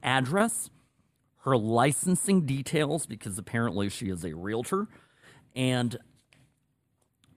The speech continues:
uh, and I think it may have even included a phone number. So, of course, this person on Libs of Tr-,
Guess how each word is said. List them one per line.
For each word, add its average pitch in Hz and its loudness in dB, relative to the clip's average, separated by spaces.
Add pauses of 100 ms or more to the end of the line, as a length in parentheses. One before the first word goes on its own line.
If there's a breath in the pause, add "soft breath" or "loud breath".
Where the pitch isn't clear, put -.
(160)
uh, 120 4
and 127 2
I 120 6
think 247 4
it 151 2
may 123 4
have 110 0
even 110 0
included 104 -2
a 90 -4
phone 110 2
number. 85 -6
So, - 2
of - -6
course, 220 6
this 123 -6
person 135 0
on 110 0
Libs 101 -4
of 98 -12
Tr-, - -12